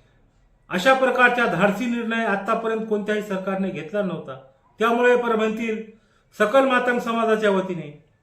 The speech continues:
केंद्र सरकारने हाय पॉवर समिती नेमण्याचा निर्णय घेतला आहे. हा अत्यंत क्रांतिकारी असून या निर्णयाचे स्वागत करण्यासाठी सकल मातंग समाजाच्या वतीने परभणी शहरातील कॉम्रेड अण्णाभाऊ साठे यांच्या पुतळ्याजवळ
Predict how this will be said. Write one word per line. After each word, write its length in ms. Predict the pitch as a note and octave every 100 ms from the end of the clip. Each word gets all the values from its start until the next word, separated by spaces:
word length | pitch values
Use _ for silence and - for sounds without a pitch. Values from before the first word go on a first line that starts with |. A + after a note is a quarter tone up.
| _ _ _ _ -
केंद्र 300 | A3 C4+ C4
सरकारने 880 | C4+ A#3+ B3 A3 G#3+ G3+ F#3+ - _ -
हाय 220 | A3+ A#3 - - _ _
पॉवर 280 | G3+ G3+ G3+
समिती 440 | - G3 F#3+ G3
नेमण्याचा 480 | F#3+ F#3 F#3+ F#3 F#3
निर्णय 300 | E3 D#3+ F3+
घेतला 300 | D3+ D3 D3+
आहे. 220 | C3 A#2 - _ _ _ -
हा 80 | G#3
अत्यंत 280 | G#3 A#3 A3 A#3+ -
क्रांतिकारी 500 | - A#3 B3 D4+ B3
असून 440 | A3 G3 G3 F#3 F3+ - _ _ _
या 140 | E3+ A3
निर्णयाचे 560 | A#3 A#3 A3+ A3 A3
स्वागत 340 | G3+ G#3+ A3+ B3
करण्यासाठी 720 | A3 G#3 F#3+ F#3 F3 E3 E3 - _ _ -
सकल 220 | G#3+ C4
मातंग 320 | A#3+ A#3 A3
समाजाच्या 500 | G#3+ G#3+ G#3 G3 G3
वतीने 600 | F#3 F3+ E3+ D#3+ D#3 - _ _ _ _
परभणी 320 | G3+ G#3+ A3+ B3+
शहरातील 580 | B3 A3+ A3 G#3 G3 F#3+ - _ _
कॉम्रेड 260 | G3+ G#3 A3+
अण्णाभाऊ 420 | G#3+ A3 A#3 C4
साठे 200 | A#3+ A#3
यांच्या 240 | A3 G#3+ G3+
पुतळ्याजवळ 520 | G3+ G3 F#3+ F3